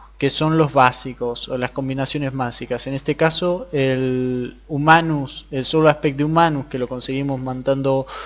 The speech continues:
aldeanos, nos da aldeanos, este nos da, eh, calamares, el de agua calamares, y el de Ignis nos da Enderman, eh, Blaze, y el de, eh, Soul Aspect de bestia nos da lobo. Se los voy a mostrar.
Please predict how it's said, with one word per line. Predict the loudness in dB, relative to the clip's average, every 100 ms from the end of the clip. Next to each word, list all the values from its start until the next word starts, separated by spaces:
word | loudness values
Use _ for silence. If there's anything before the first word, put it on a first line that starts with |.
| -10 2
aldeanos, | 2 6 6 6 2
nos | -2 -2
da | 4 4 4 0 -10
aldeanos, | -4 -2 4 4 4 2 -2 -4
este | 0 0 0 -6
nos | -6 -2
da, | 2 2 2 -2 -6
eh, | -4
calamares, | 2 2 4 4 4 2
el | 0
de | 0
agua | 2 0
calamares, | -2 -2 0 2 2 2 -4 -4
y | 2
el | 2 2
de | 4 4 4
Ignis | 0 0 -2 -6
nos | -4 0
da | 2 2 0 -12 -20 -16 -4
Enderman, | -4 -2 -8 -8 -14 -16 -14 -2
eh, | 2 4 4 4 2 0
Blaze, | 0 4 4 2 -6 -6
y | 0
el | 2 4
de, | 6 8 6
eh, | 2 4 6 6 6 4 0
Soul | -6 -4 2 4 4 0 2
Aspect | 2 2 -2 -4 2
de | 4
bestia | 4 2 0 -2
nos | -2 -4 0
da | 0
lobo. | 0 -2 -4 -6
Se | -6
los | -2 0
voy | 2
a |
mostrar. | 0 -6 -10 -10